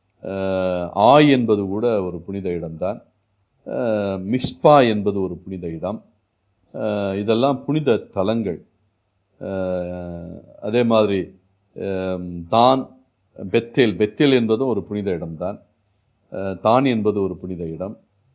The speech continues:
அஹ், இந்த ரெண்டு இடத்துல தான், அஹ், மன்னன் எரோபாமா என்கிறவன் ரெண்டு, அஹ், பொன் கண்ணுக்குட்டிகளை நிறுவினான். ஆக இப்படி பல புனித இடங்கள். அதே மாதிரி தான் இந்த கீபியோன் என்கிற இடமும்.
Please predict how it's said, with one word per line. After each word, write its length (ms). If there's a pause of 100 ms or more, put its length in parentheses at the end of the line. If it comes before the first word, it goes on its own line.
(200)
அஹ், 460
இந்த 160
ரெண்டு 300
இடத்துல 320
தான், 360 (420)
அஹ், 140
மன்னன் 320
எரோபாமா 500
என்கிறவன் 840 (120)
ரெண்டு, 640 (460)
அஹ், 840 (160)
பொன் 320
கண்ணுக்குட்டிகளை 960 (100)
நிறுவினான். 500 (640)
ஆக 180
இப்படி 320
பல 320
புனித 320
இடங்கள். 380 (520)
அதே 280
மாதிரி 260
தான் 180
இந்த 480 (140)
கீபியோன் 420
என்கிற 280
இடமும். 360